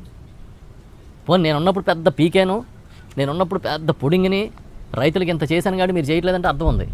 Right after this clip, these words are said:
అసలు చాలా చిత్రం. ఎందుకంటే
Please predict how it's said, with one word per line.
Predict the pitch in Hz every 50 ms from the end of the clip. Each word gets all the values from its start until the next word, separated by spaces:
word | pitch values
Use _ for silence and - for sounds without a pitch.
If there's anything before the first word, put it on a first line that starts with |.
| - - - - - - - - - - -
అసలు | - 170 170 143 113 - - - - - - - - - - - - - - - - - - - - - - - - - - - - - - - - - - - - - - - - - -
చాలా | 131 127 151 -
చిత్రం. | 143 - 214 214 156 98 - - - - - - - - - - -
ఎందుకంటే | 123 143 175 185 190 175 196 185 170 180 185